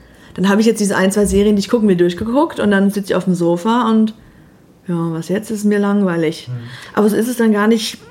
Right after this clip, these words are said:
Speaker 1: gekommen. Also ich habe auch viel, viel am Anfang noch gelesen und dann habe ich von zwei Serien, ähm, Atypical und, was war's andere? Never Have I Ever, beides auf Netflix. Hashtag not sponsored.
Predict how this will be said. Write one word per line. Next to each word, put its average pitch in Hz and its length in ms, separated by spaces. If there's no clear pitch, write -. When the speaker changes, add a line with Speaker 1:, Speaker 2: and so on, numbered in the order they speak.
Speaker 1:
gekommen. 214 440
Also 180 140
ich 196 80
habe 208 160
auch 185 160
viel, 214 500
viel 220 160
am 202 80
Anfang 208 360
noch 185 180
gelesen 294 720
und 185 80
dann 196 220
habe 196 200
ich - 380
von 190 420
zwei 185 600
Serien, 226 760
ähm, 175 400
Atypical 220 760
und, 180 560
was 220 160
war's 240 140
andere? 196 380
Never 202 280
Have 202 220
I 190 60
Ever, 240 500
beides 240 240
auf 233 140
Netflix. - 560
Hashtag 120 460
not 233 180
sponsored. - 480